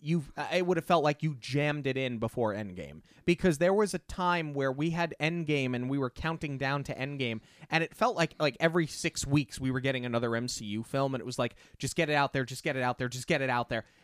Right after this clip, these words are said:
This would have been another thing that they had to just get out there. I actually think that because we saw the end of her story in Endgame, I actually think that it gave it, uh, Black Widow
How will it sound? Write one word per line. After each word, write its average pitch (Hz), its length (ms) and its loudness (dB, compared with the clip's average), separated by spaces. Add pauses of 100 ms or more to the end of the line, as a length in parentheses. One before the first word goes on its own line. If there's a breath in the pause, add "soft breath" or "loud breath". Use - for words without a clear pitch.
(140)
This 170 320 2
would 226 80 2
have 208 80 4
been 175 140 2
another 160 340 0
thing 170 460 -2 (280 soft breath)
that 143 200 4
they 151 80 0
had 151 220 0
to 143 100 -4
just 139 400 0
get 156 120 -2
out 135 280 4
there. 214 260 0 (320 soft breath)
I 175 120 8
actually 208 460 4
think 180 420 0 (120)
that 151 240 4
because 190 420 0
we 160 140 -4
saw 147 300 4
the 131 180 -4
end 139 160 0
of 135 120 0
her 131 120 -4
story 127 500 -2
in 127 140 -4
Endgame, 123 500 -4 (280 soft breath)
I 156 100 4
actually 185 380 2
think 151 340 -2
that 139 160 0
it - 160 -6
gave 160 280 0
it, 143 120 -2 (480)
uh, 127 320 4
Black 139 340 2
Widow 170 400 8